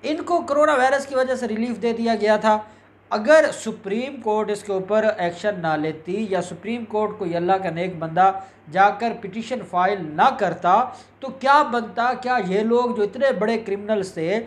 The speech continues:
जो इतने बड़े corrupt थे, जो आसिफ अली जरदारी जैसे लोगों के right hand थे, जिन्होंने इतना जुल्म किया है,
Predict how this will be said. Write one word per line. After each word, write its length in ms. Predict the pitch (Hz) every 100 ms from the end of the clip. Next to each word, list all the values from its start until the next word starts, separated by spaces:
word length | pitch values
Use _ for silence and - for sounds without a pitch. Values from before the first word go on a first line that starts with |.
| - - -
जो 120 | 220
इतने 220 | 233 285
बड़े 240 | 233 208 240
corrupt 440 | - 220 294 -
थे, 380 | - 185 190 233 - - -
जो 100 | 220
आसिफ 420 | 220 233 269 247
अली 180 | 254 247
जरदारी 480 | 175 170 180 220 254
जैसे 340 | 214 220 220
लोगों 340 | 180 196 233
के 180 | 220 226 226 - -
right 380 | 170 214 285 302
hand 240 | 208 208 202
थे, 300 | 196 214 208
जिन्होंने 440 | 170 220 240 233
इतना 280 | 208 220 208
जुल्म 360 | 151 240 302 220
किया 260 | 185 185
है, 260 | 175 196 214